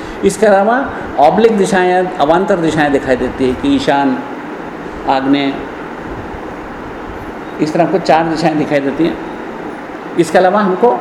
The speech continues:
ऊर्ध्व दिशा और अधो दिशा भी दिखाई देती है। ऐसे दस दिशाएं कही जाती हैं।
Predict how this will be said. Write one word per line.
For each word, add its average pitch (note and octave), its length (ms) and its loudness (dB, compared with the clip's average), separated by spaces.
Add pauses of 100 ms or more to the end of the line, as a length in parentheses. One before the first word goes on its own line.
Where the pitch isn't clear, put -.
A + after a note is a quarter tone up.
(400)
ऊर्ध्व G3 220 6
दिशा F#3 280 2
और G3 380 0
अधो C#3+ 160 6
दिशा E3 300 2
भी F3+ 100 2
दिखाई E3+ 220 0
देती E3 280 -4
है। - 60 -8
ऐसे E3 260 2
दस D#3 200 2
दिशाएं D#3+ 380 2
कही D#3+ 160 0
जाती D3+ 240 2
हैं। D3+ 100 -4